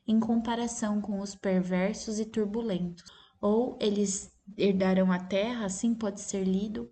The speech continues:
a terra de Canaã, um tipo de céu. De modo que todas as bênçãos do céu acima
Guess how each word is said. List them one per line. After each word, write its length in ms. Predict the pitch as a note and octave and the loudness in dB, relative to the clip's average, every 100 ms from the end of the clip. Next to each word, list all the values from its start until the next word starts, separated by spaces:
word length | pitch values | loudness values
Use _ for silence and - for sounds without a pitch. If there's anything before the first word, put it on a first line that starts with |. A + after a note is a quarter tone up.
| - | -8
a 80 | F#3+ | -6
terra 320 | G3 F#3+ F#3+ | -4 -4 -4
de 140 | F#3+ | -8
Canaã, 680 | - G#3 G#3 G#3 F#3+ G3+ - _ | -8 -4 -2 -2 -2 -4 -10 _
um 140 | A#3 A3+ | -6 -4
tipo 340 | - G#3+ - | -6 -8 -8
de 140 | G#3 G#3+ | -8 -10
céu. 440 | - F#3+ F3+ F3+ - _ - | -10 -8 -6 -8 -14 _ 0
De 140 | G3+ | 6
modo 320 | A3+ A3 G#3+ G#3+ | 10 10 6 0
que 140 | A3+ | -4
todas 440 | - C4+ C#4 C#4 | -2 -2 0 0
as 160 | C#4 A#3+ | 0 0
bênçãos 520 | A3 A3 A3 A3 G3+ | 2 2 2 0 0
do 120 | G3 | 0
céu 340 | F#3+ - G3 F#3 | -2 2 4 4
acima 680 | F3+ - - G3+ A#3+ D4 | 2 -2 -2 0 0 -2